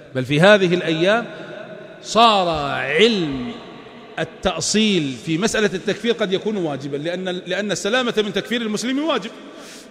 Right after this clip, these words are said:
ولا يسلم الإنسان من هذا الأمر إلا بواجب آخر وهو التعلم، فصار التعلم واجباً لأن الوسائل لها أحكام المقاصد، وما لا يتم الواجب إلا به فهو واجب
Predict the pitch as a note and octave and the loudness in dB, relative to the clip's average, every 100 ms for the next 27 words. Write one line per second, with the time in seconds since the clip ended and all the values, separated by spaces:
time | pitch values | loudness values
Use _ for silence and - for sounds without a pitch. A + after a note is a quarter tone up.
0 | - G3+ C4 C4+ B3 A#3 A3 F#3+ F#3 G#3 | -2 8 10 10 8 0 -2 -2 0 0
1 | F#3+ F3 D#3+ F3+ F3 F3+ A3 - - - | 0 -2 -2 -2 0 -2 -2 -6 -14 -16
2 | - - - - D#3 F3+ A#3+ B3+ A#3+ A#3 | -16 -18 -14 -6 -2 0 0 0 0 0
3 | A#3 A3 A3+ A#3 G3 G3+ G#3 G3 G#3+ G3+ | 0 0 0 0 0 -2 -2 -2 -2 -4
4 | - G3+ F#3 E3 D#3 F#3 F3 - D3+ F3+ | -2 -2 0 -2 -4 -2 -4 -4 -2 0
5 | F3+ F#3+ A#3 D4+ D3 D#3+ F3+ D#3+ E3+ F3 | 0 0 -2 -4 2 6 6 4 2 0
6 | E3+ E3 E3+ D#3 D3+ F3+ D#3+ D#3+ D3+ C3+ | 0 -4 -4 -4 -4 -6 -8 -8 -8 -8
7 | - F3 A3+ - - - D#3+ E3+ G#3 A3 | -6 -6 -6 -16 -18 -10 -6 -2 0 0
8 | F#3 F#3+ F#3+ F3+ E3 F3+ F3 D#3+ E3+ D#3 | -2 -2 0 0 0 -2 -2 0 0 -2
9 | D3+ E3 D#3+ C#3+ E3+ F3+ D3 C3+ C#3 C3 | -4 -4 -2 -2 0 0 0 0 0 -2